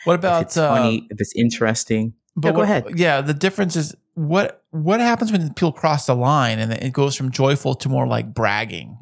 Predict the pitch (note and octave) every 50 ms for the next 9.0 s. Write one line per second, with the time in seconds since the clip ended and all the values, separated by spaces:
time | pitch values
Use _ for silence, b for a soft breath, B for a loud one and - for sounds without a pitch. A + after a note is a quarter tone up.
0 | - - A2+ A2+ A2 G#2+ G#2 G#2+ A#2+ B2+ - _ _ _ _ b b b b b
1 | b b b b b b b _ _ _ _ _ - A#2 B2+ B2+ B2 B2+ B2 A#2+
2 | A#2 A2 A2 - - B2 A#2+ A#2+ A#2 A2+ A2 G#2 - - - _ _ _ _ -
3 | A#2 D3 C#3+ - - A#2+ A#2+ B2 C#3+ D#3+ E3+ E3 D3+ D#3 D#3 D3+ D#3 D3+ - D#3
4 | D3 D3 D3 D3 C#3+ - - D3+ D#3 D#3 D#3 C#3+ C3 B2 - - C3+ C3 C#3 D3
5 | D3+ F3 F#3 F#3+ F#3 - F3+ F3 F3+ D#3+ D3+ C#3+ - E3 D#3 D3 C#3+ C#3 C#3 -
6 | - C#3+ C3+ - _ _ - - D#3+ E3 - G3+ G3+ G3 F#3+ - F3 D#3+ - D#3+
7 | D3 D3 C3+ B2+ C3 C#3+ C3+ C3 B2+ - E3 B2+ B2+ B2+ - B2+ C3 D3+ F3 F3+
8 | - F#3 F3 E3 D3 D3 C#3 C#3 D3 C#3+ - - C#3 C3+ C3+ C3+ C3+ C3 -